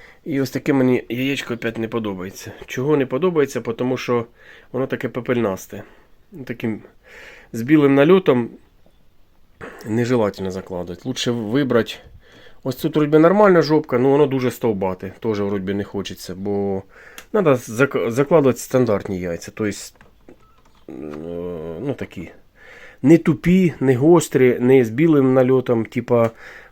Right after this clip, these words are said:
у муки обкачані, а от такі яйця. І результат вам покажу. Сімнадцять днів і побачимо вилуп.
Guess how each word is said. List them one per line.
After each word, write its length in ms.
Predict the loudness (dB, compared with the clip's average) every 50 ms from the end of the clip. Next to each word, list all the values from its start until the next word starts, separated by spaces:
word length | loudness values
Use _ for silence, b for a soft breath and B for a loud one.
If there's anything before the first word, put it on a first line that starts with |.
| -10 -6
у 260 | -4 -2 -2 -2 0
муки 380 | 0 0 0 -2 -2 0 2 2
обкачані, 760 | 2 0 -4 -2 -2 -2 0 -2 -4 -6 -6 -4 -6 -6 -8 -12 -6 -2
а 140 | 0 2 2
от 140 | 2 0
такі 260 | -4 -8 -8 -6 -4 -4
яйця. 340 | -2 -4 -4 -6 -10 -12 -6 -2
І 340 | 0 2 4 4 4 2 2 B B B B B B B
результат 400 | -4 -2 0 0 2 2 2 2
вам 160 | 4 2 2 2
покажу. 480 | 2 -2 0 0 0 0 0 -4 -6
Сімнадцять 520 | -4 0 4 6 6 6 6 4 0 0 4
днів 280 | 4 6 6 6 4
і 80 | 2 -2
побачимо 500 | 0 0 2 4 2 2 2 0 0 0
вилуп. 320 | 0 0 -2 -2 -4 -6